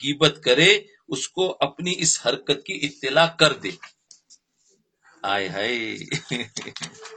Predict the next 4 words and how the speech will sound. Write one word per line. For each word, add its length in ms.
या 200
जिसकी 500
गीबत 460
करे 280